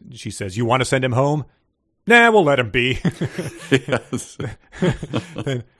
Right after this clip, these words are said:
Speaker 1: "Has Chartrukian left yet?" "I don't know. I haven't seen him." "Jesus," Strathmore groaned. "This is a circus." You know,
Speaker 2: What is
Speaker 1: sadly, I'm
Speaker 2: the
Speaker 1: powerless to stop it, but, uh, oh well.
Speaker 2: Yeah, what is the deal? Like, if, uh,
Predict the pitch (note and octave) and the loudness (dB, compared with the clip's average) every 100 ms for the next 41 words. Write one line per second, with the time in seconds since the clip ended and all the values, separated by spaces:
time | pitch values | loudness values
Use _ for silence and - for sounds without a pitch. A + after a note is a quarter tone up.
0 | - C#3 C3 - - C#3 - G3 A3 A3+ | -12 -2 -2 0 0 0 4 4 4 0
1 | A3+ A#3+ - A3+ A#3+ E3 - A#2+ C3+ C3 | 2 0 2 2 2 0 0 2 2 2
2 | A#2+ A#2 B2+ A2+ - A#2+ G#2 F2+ _ - | 2 4 2 -2 -4 -4 -4 -8 _ -2
3 | E3 D3 A#2+ A2 - C#3 A2+ B2+ A#2+ G2+ | 0 0 -2 -6 -4 -2 -2 -4 -8 -6
4 | A2 A2 A2+ - - D#3+ - D3 C#3+ - | -4 -4 -6 -10 -8 -6 -4 -2 -2 -2
5 | F3+ C3 - - - - - _ _ - | 0 0 0 -4 -6 -8 -20 _ _ -16
6 | G2 F#2 C#3+ C3 F#3 C3+ C#3+ B2 B2 - | -16 -4 -4 2 4 4 4 -2 -2 -2
7 | - B2+ B2 C3+ B2 C#3 - D3+ G#2+ G#2 | 2 4 4 0 -4 -4 -4 -2 -2 -4
8 | G#2 - G2+ - G2+ F#2 - A2+ G#2+ F#2 | -8 -6 -8 -6 -8 -8 -6 -4 -4 -6
9 | F2 - - - D4 C#4 G#3 A#3+ - G#3 | -10 -18 -12 -2 0 2 0 -2 -4 -6
10 | F#3+ A#3+ A#3 D#3+ A#2+ B2 C3 C3 - D3+ | -2 -2 0 0 -2 -2 -4 -4 -2 -2
11 | D3 - C3+ C3+ C#3 | -4 -6 -4 -2 -4